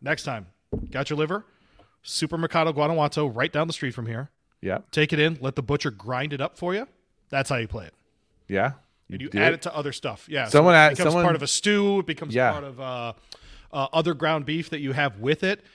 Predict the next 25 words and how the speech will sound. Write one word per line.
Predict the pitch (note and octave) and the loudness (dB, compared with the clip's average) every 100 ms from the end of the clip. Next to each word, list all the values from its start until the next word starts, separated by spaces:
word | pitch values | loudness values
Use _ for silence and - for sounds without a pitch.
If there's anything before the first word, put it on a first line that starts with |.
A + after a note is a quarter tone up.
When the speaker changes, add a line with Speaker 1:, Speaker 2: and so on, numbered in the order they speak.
| _ | _
Speaker 1:
You | C#3 D3 | -8 -6
essentially | - F#3 F3+ D#3 | 0 0 0 -2
use | D#3 C3+ | -2 -2
that | C#3+ C#3 | -4 -4
as | C#3 C#3 A#2 | 0 -2 -2
an | A#2+ | -6
additive. | A#2 G2+ F2+ E2 | -8 -8 -16 -20
G-, | _ | _
Speaker 2:
Yeah. | - | -6
Speaker 1:
organs, | E3 E3+ C#3+ E3 C#3+ - _ _ - | 0 4 4 4 -4 -12 _ _ -8
some | - G#3 G3 | 2 4 4
organs, | A3+ G#3 G3+ F#3+ - | 2 0 0 -6 -8
like | C#3+ - | -10 -8
sweetbreads | G3+ G3+ F3+ F3 | -10 -2 0 0
and | D3+ | -2
that | D#3+ | -4
kind | E3 D#3 | -4 -8
of | |
stuff, | E3 D3+ | -8 -10
they | C3 | -10
can | B2+ | -12
stand | - D3+ D3+ | -6 -6 -6
on | |
their | D3+ C#3+ | -6 -6
own. | D3 C#3+ | -6 -8